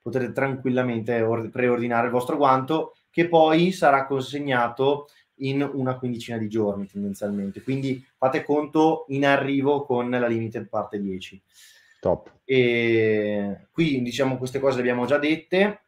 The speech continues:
Speaker 1: Eh, partiamo dalla sei, quindi anche questa è una bella novità, perché come con Vision per i guanti top abbiamo deciso di partire dalla sei, che è una taglia che stiamo vendendo sempre di più, e questa è una cosa che mi fa molto, molto piacere.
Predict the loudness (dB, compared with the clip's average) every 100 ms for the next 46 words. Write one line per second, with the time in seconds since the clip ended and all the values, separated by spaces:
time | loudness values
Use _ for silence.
0 | _ _ _ 4 4 4 2 2 4 4
1 | 4 2 2 6 8 6 2 -6 -4 -2
2 | -2 -4 -6 -6 -4 -2 -2 -2 -4 -2
3 | 2 2 2 -4 -10 -10 -10 -12 -8 -8
4 | -4 -4 -4 -6 -6 -8 -10 -6 -6 -6
5 | -6 -2 -2 -2 -6 -6 -6 _ _ -8
6 | -6 -4 -4 -4 -4 -4 -8 -2 -2 0
7 | -2 -2 0 0 -2 -8 -4 -4 -2 -4
8 | -6 -10 _ _ _ -6 -4 -2 -2 -4
9 | -6 -8 -6 -6 -4 -6 -6 -8 -6 -6
10 | -6 -6 -8 -8 -8 -8 -8 -10 -6 -8
11 | -2 2 2 0